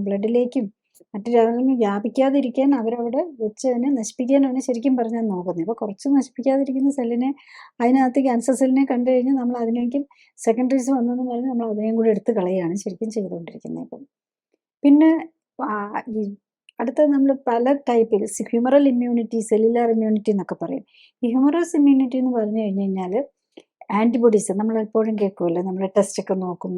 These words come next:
ആൻറ്റിബോഡി ടെസ്റ്റുകളൊക്കെ നോക്കും, ഒരു ഇൻഫെക്ഷൻ കോവിഡ് വന്ന ആൻറ്റിബോഡി. അതായത് നമ്മളുടെ ഇമ്മ്യൂൺ സിസ്റ്റം അതിന് against ആയിട്ട് ഉണ്ടാക്കുന്ന ചില കെമിക്കലുകളാണത്. പിന്നെ നമ്മളുടെ സെല്ലുലാർ ഇമ്മ്യൂണിറ്റി, നമ്മുടെ സെല്ലുകൾ തന്നെ പോയി പിടിച്ച് ബാക്ടീരിയയോ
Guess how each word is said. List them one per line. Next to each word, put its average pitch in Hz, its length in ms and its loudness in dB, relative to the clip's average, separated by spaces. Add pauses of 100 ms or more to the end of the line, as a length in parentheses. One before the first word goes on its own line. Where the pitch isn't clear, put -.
ആൻറ്റിബോഡി 180 380 -2 (120)
ടെസ്റ്റുകളൊക്കെ 170 540 -4 (100)
നോക്കും, 160 260 -4
ഒരു 175 120 -6
ഇൻഫെക്ഷൻ 170 420 -8 (100)
കോവിഡ് 175 260 -2
വന്ന 165 240 -2
ആൻറ്റിബോഡി. 165 460 -2 (500)
അതായത് 277 200 4
നമ്മളുടെ 254 340 0
ഇമ്മ്യൂൺ 247 360 -2
സിസ്റ്റം 240 400 -8 (520)
അതിന് 240 220 2
against 240 440 -2
ആയിട്ട് 226 260 0
ഉണ്ടാക്കുന്ന 226 680 -2
ചില 233 200 -4
കെമിക്കലുകളാണത്. 202 960 -4 (520)
പിന്നെ 294 180 4
നമ്മളുടെ 285 360 2
സെല്ലുലാർ 262 520 4
ഇമ്മ്യൂണിറ്റി, 196 360 0
നമ്മുടെ 247 240 0
സെല്ലുകൾ 277 460 2 (120)
തന്നെ 302 180 6
പോയി 277 320 4 (220)
പിടിച്ച് 247 300 -2 (520)
ബാക്ടീരിയയോ 240 680 2